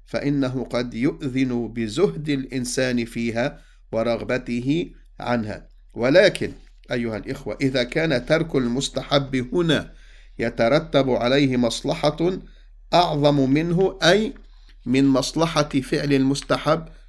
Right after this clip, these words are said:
فهو، فإنه لا بأس بالإيثار، يعني أن يقدم رفيقه أو هذا الشخص، كما لو كان الذي معك هو أباك،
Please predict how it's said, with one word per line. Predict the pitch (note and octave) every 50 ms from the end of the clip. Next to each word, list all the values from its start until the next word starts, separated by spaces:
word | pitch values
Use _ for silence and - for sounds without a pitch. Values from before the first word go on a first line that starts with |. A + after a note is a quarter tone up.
| - -
فهو، | - - B2+ B2 B2 B2 A#2 G#2 - C3 C#3 C#3 C#3 -
فإنه | - B2+ A2+ C#3 C#3 C3+ C3 A#2+ B2 A#2+ A#2+ A#2+
لا | A#2 B2+ C3
بأس | B2+ B2+ - - - - C3 B2 B2+ - - - - - - - -
بالإيثار، | A2+ A#2 C3 C#3 C#3 B2+ - - - - A#2+ A#2 A#2 A#2 - - A#2+ A#2+ A#2 A2+ A2+ A#2 B2 - - - - - - -
يعني | A2+ G#2 G2+ G#2 -
أن | - G#2+
يقدم | G#2 - - C#3 B2+ B2+ A#2+ A#2 A#2 G#2 G2 - - - - - -
رفيقه | A2+ A2 A2 - - C3 B2 B2 B2+ C3 C3 C3 C#3 - - -
أو | B2 A2+ - - - B2 - - - -
هذا | B2 B2 A#2+ A2 A2 G#2+
الشخص، | G#2+ - - C3+ C#3+ - F3+ - - - - - - - - -
كما | - D3 D#3+ E3+ D#3+ D#3
لو | D3 C3+ C#3 C#3
كان | - E3 E3 E3+ E3
الذي | D3+ C#3+ C#3+ E3 E3+ D#3 D#3 D#3 D#3 D3+
معك | D#3+ D#3+ D#3+ E3 D#3+ D#3+ -
هو | C#3+ C#3 C3+ D3 D3+ D3+
أباك، | C#3+ C3 - - C3+ C3 A#2+ C3+ C3+ B2+ A2+ - - -